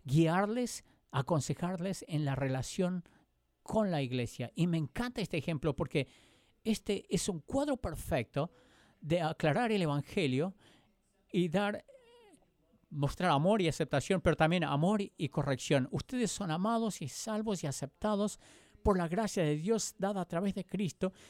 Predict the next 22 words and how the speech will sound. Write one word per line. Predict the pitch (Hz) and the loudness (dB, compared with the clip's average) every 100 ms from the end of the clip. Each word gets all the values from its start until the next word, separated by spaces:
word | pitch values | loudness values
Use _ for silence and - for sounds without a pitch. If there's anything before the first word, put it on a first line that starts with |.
| - - | -20 -4
y | 220 | 4
a | 220 | 6
la | 196 | 6
vez | 175 302 302 110 - - _ _ _ _ _ _ - _ _ _ _ _ - | 2 -2 -2 -4 -10 -14 _ _ _ _ _ _ -20 _ _ _ _ _ -12
ustedes | - - 226 180 - - _ _ _ _ _ _ | -12 -6 -4 -4 -8 -18 _ _ _ _ _ _
se | - 254 | -2 0
pueden | 254 269 226 | 2 2 2
permitir | 190 175 156 - 208 | 2 2 2 2 -2
ser | - 165 147 | 2 2 2
vulnerables | 135 143 170 170 220 247 180 | 2 4 6 6 4 2 0
suficientemente | 175 160 - 233 220 170 165 160 - | 0 -2 -2 -4 -2 -2 0 -2 -4
co-, | - - | -12 -2
para | 190 170 | 2 4
dejar | 160 - 226 - | 2 0 -2 0
que | 180 | 0
alguien | 185 247 233 202 | 0 0 0 2
les | 165 | 2
hable | 160 185 190 143 | 2 2 2 0
verdad | 123 143 135 202 165 | 0 -2 0 -4 -4
a | |
vuestras | 135 175 - 135 | 2 2 2 0
vidas, | 165 127 143 | 2 2 0